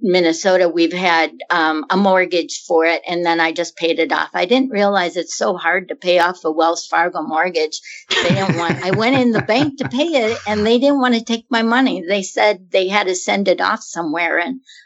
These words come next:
I couldn't just pay it off until I talked to a branch manager, and they did actually take the money and,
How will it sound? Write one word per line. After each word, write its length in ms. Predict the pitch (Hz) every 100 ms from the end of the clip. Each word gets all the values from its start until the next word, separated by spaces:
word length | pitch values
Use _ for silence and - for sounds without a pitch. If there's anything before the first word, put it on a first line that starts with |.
| -
I 120 | 180
couldn't 320 | 240 240 208
just 240 | 185 185
pay 220 | - 202 185
it 80 | 170
off 280 | 196 240 - _ _ - _ _ -
until 360 | 196 196 220
I 80 | 196
talked 340 | 175 180 180 -
to 100 | 170
a 20 |
branch 520 | 147 165 175 175 -
manager, 500 | 170 170 175 170 160
and 260 | 160 165 175 _
they 120 | 185 165
did 400 | 185 170 139 -
actually 500 | 170 165 - 127 -
take 280 | - 180 -
the 100 | 165
money 300 | 165 165 165
and, 220 | 160 -